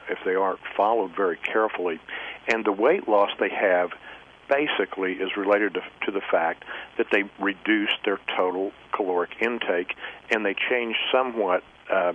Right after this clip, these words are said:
the nature of the, of the, uh, food they're eating. Well, you know, I, I sometimes jokingly, uh, tell people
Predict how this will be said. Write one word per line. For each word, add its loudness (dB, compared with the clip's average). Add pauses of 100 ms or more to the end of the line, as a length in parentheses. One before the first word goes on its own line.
(160)
the -2
nature 0
of -2 (100)
the, -2 (400)
of -2 (100)
the, -4
uh, -2
food -2
they're -2
eating. -4 (580)
Well, 6 (480)
you 2
know, 2
I, 2
I -2
sometimes 0
jokingly, 2
uh, 2 (100)
tell 2
people 0